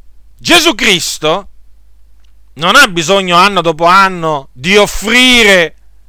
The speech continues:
se stesso per i nostri peccati, no, perché lui questo l'ha fatto una volta per sempre. E mediante questa sua offerta ha resi perfetti tutti quelli che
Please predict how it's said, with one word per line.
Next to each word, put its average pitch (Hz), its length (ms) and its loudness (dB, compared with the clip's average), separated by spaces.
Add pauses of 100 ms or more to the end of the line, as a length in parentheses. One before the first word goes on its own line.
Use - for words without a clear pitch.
(1120)
se - 320 -2
stesso 202 460 0
per 185 100 2
i 180 40 0
nostri 180 260 -2
peccati, 165 360 0
no, 185 200 2
perché 185 240 -2
lui 226 160 -2
questo 208 280 -2
l'ha 185 100 4
fatto 185 420 0
una 156 160 0
volta 220 640 2 (1700)
per 151 180 -2
sempre. 131 760 -4 (1600)
E 180 100 2
mediante 196 800 0
questa 190 300 -2
sua 233 160 0
offerta 202 600 0
ha 165 160 2
resi 190 260 0
perfetti 170 580 -2
tutti 202 280 -8
quelli 139 440 0
che 202 320 -2